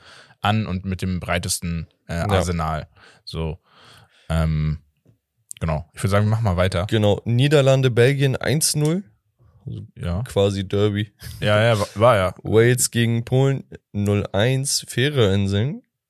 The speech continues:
Speaker 2: gegen die Türkei zwei eins gewonnen.
Speaker 1: Stark.
Speaker 2: Richtig nice auf jeden Fall an dieser Stelle. Nachdem die Türkei vorher schon drei drei gegen Luxemburg gespielt hat.
Speaker 1: Das ist eine
Speaker 2: Kann man
Speaker 1: Serie.
Speaker 2: mal machen, Digga.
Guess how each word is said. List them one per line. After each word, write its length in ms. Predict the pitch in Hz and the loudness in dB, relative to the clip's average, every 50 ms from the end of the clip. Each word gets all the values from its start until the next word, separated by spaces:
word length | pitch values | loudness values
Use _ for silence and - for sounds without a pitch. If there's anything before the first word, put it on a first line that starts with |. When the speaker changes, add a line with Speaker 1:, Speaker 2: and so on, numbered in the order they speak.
| _ _ | _ _
Speaker 2:
gegen 400 | - - - 107 113 131 139 139 | -6 -2 -2 0 2 0 0 0
die 120 | 127 117 120 | -2 -4 -4
Türkei 420 | - 113 104 - 110 101 101 107 | -4 -6 -4 0 0 0 0 0
zwei 340 | 101 - - - 98 95 67 | -2 -4 -2 -2 -2 -2 0
eins 260 | 80 92 95 95 - | -2 -4 -4 -4 -6
gewonnen. 400 | - 95 90 90 90 101 117 123 _ _ _ _ _ _ - - - - - - _ - - | -8 -6 -4 -4 -4 -4 -4 -6 _ _ _ _ _ _ -20 -20 -20 -18 -18 -20 _ -20 -20
Speaker 1:
Stark. 420 | - - - - - - - - - | -18 -14 -10 -8 -8 -8 -8 -10 -8
Speaker 2:
Richtig 360 | 92 98 104 - - - - | -6 -6 -6 -6 -8 -8 -4
nice 320 | 92 90 92 98 104 - | -2 -2 0 -2 -2 -2
auf 160 | - 95 - | -6 -6 -4
jeden 140 | - 92 92 | -4 -4 -4
Fall 160 | 92 - 90 87 | -2 -2 -2 -2
an 120 | 85 87 | -2 -4
dieser 260 | 87 98 98 98 98 | -4 -4 -2 -2 -2
Stelle. 420 | 95 - - 92 90 87 87 90 92 _ _ _ _ - | -4 -4 -6 -6 -6 -4 -6 -6 -8 _ _ _ _ -6
Nachdem 320 | 98 98 - - 107 107 | -6 -6 -2 -2 -2 -2
die 120 | 98 98 | -2 -2
Türkei 400 | - - 104 92 - 110 107 104 | -4 -4 -4 -2 2 2 2 2
vorher 480 | 98 - - - - 104 107 123 110 98 | 0 -4 -8 -2 0 2 2 2 2 0
schon 280 | - - 95 95 92 85 | -2 -2 -4 -4 -4 -4
drei 220 | 90 90 90 90 | -4 -2 -2 -2
drei 240 | 90 90 90 90 92 | -2 -2 -2 -2 -2
gegen 360 | 90 90 92 90 87 90 85 85 | -2 -4 -6 -4 -4 -6 -6 -4
Luxemburg 540 | 87 90 92 - - 95 85 90 87 - - | -6 -6 -6 -6 -8 -8 -6 -6 -8 -8 -8
gespielt 420 | 92 92 - - 90 90 85 - | -12 -12 -10 -8 -8 -8 -6 -4
hat. 220 | 95 87 87 - _ _ _ _ _ _ _ _ _ - | -6 -6 -6 -8 _ _ _ _ _ _ _ _ _ -16
Speaker 1:
Das 100 | - - | -12 -6
ist 260 | 104 101 98 95 - - | -4 -4 -4 -4 -6 -6
eine 100 | - 98 | -2 2
Speaker 2:
Kann 140 | 107 101 120 | 2 4 6
man 140 | 131 135 107 | 6 6 6
Speaker 1:
Serie. 140 | 101 131 | 6 6
Speaker 2:
mal 80 | 127 123 | 4 4
machen, 420 | 117 120 123 139 - - - 107 | 4 4 2 0 0 -2 -4 -2
Digga. 340 | 98 98 92 87 87 87 87 | 0 0 0 0 0 -2 -2